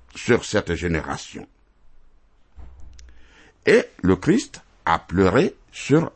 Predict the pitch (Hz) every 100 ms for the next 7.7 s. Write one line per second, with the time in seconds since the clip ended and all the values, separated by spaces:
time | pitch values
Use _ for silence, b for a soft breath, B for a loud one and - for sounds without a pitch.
0 | - 71 139 110 80 82 64 53 - -
1 | - _ _ _ _ _ - b b b
2 | b - 82 98 120 98 85 95 80 80
3 | - 131 160 - - 190 - 120 87 85
4 | - 151 - 139 - - 71 - - -
5 | _ _ _ _ _ _ _ _ _ _
6 | b b b - _ 98 139 196 143 180
7 | - 120 104 78 71 60